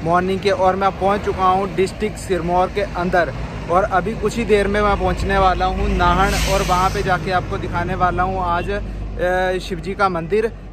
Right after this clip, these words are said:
जो मैंने आपको बताया था कि हर साल आधा एक इंच जो है वो शिवजी का मंदिर बढ़ता है। और आप पीछे मेरे व्यू चेक कर सकते हो कि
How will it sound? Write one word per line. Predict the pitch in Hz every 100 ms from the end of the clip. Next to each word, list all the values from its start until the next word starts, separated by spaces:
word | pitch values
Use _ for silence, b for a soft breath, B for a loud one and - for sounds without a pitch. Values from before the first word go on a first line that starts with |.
| -
जो | 160
मैंने | 185 185 185
आपको | 180 -
बताया | 180 170 170 180
था | 190
कि | 185 208
हर | 170 180 196
साल | - 180 185 202
आधा | 175 165 185
एक | 180 175
इंच | 180 170
जो | 175 180
है | 175 185
वो | 190
शिवजी | 190 165 156
का | 180
मंदिर | 180 165 170
बढ़ता | 170 160 127 185
है। | 190
और | 190
आप | 180 175
पीछे | 180 190
मेरे | 185 185
व्यू | 165 180
चेक | 190 175
कर | 175 170
सकते | 175 175
हो | 196
कि | 190